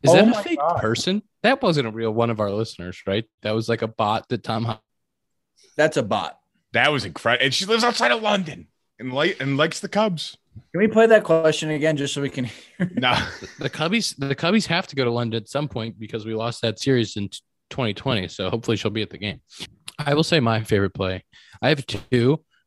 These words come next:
Speaker 1: uh, that I think of a lot, I guess, when I think of, like, favorite plays I've ever made. One, uh, I was playing left field and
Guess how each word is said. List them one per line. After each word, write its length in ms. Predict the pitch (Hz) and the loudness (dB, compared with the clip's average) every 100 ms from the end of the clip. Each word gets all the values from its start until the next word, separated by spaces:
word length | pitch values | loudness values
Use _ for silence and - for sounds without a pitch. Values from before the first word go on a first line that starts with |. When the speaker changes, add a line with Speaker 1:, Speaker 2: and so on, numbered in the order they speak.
| - | -8
Speaker 1:
uh, 520 | 120 117 110 110 107 | -6 -4 -4 -4 -6
that 160 | 95 113 | -4 -4
I 80 | 104 | -4
think 240 | 117 110 | -6 -6
of 140 | 123 | -6
a 40 | 117 | -6
lot, 300 | 117 123 - - | -4 -4 -6 -10
I 80 | 113 | -6
guess, 320 | 113 120 - | -4 -4 -4
when 80 | 107 | -4
I 60 | |
think 240 | - 113 113 | -2 -4 -4
of, 180 | 101 | -4
like, 180 | 110 104 | -4 -4
favorite 300 | - 104 101 | -4 -6 -6
plays 240 | - 107 101 | -4 -2 -2
I've 60 | |
ever 160 | 104 98 | -6 -6
made. 320 | 95 107 127 _ _ _ - _ | -4 -4 -4 _ _ _ -20 _
One, 360 | - 117 135 170 | 0 2 4 4
uh, 640 | 170 - 127 123 113 113 - | 2 0 0 0 -2 -4 -6
I 280 | 120 117 | -2 -2
was 220 | 113 110 - | 0 -4 -2
playing 300 | 127 135 131 | -2 0 0
left 220 | 123 - | -4 -4
field 380 | 113 113 110 - _ _ _ - | -4 -4 -8 -18 _ _ _ -12
and 560 | 113 107 107 104 104 | -8 -6 -4 -4 -6